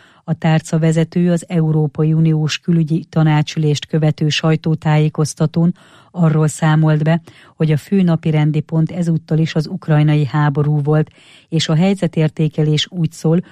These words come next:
hogy nagy a baj, és még a jelenleginél is sokkal nagyobb baj lehet rövid időn belül, erős a további eszkaláció veszélye. Rámutatott, közeledik a tél, s az ukrajnai energetikai infrastruktúra jelentős része megsemmisült,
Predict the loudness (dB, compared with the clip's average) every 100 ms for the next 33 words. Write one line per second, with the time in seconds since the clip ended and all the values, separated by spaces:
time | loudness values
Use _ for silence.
0 | -20 _ -2 0 2 2 0 0 0 0
1 | -2 _ -6 -4 0 0 0 0 0 2
2 | 2 2 0 0 0 2 0 -2 -4 -6
3 | -2 0 2 2 0 0 0 0 2 0
4 | -2 -2 -2 0 -2 0 0 2 0 0
5 | -2 _ _ -20 -6 -2 2 2 0 -4
6 | -2 0 0 0 0 -2 -2 0 2 0
7 | 0 -2 0 0 0 0 2 0 -2 _
8 | _ _ -20 -18 -2 2 2 2 -2 -2
9 | -4 -6 _ _ _ -4 0 0 0 -2
10 | -2 -6 -2 0 0 -4 _ -16 -10 -10
11 | -2 0 2 2 0 0 0 0 0 -4
12 | -4 -2 -2 -2 -2 -2 -2 -2 -4 -4
13 | -6 -2 0 2 2 2 0 0 -4 -2
14 | -2 -2 0 0 0 -2 0 2 0 0
15 | -2 -2